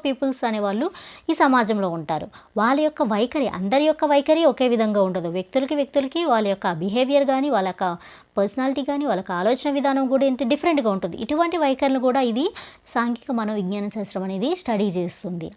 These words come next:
అలాగే పాక్షికాభిప్రాయాలను రూపమాపటం అంటే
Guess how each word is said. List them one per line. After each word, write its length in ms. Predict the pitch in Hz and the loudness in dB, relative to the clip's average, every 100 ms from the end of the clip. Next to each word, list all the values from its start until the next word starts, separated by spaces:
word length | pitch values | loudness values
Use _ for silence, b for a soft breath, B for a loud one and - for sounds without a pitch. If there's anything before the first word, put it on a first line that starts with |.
| - | -6
అలాగే 380 | 202 226 196 214 | -2 0 -2 -2
పాక్షికాభిప్రాయాలను 1300 | 226 226 - 311 311 294 302 - 269 254 254 269 | -2 -4 -4 0 2 2 0 -2 0 2 2 2
రూపమాపటం 580 | 208 196 208 180 175 175 | 0 -2 -4 -4 -4 -4
అంటే 200 | 220 | -4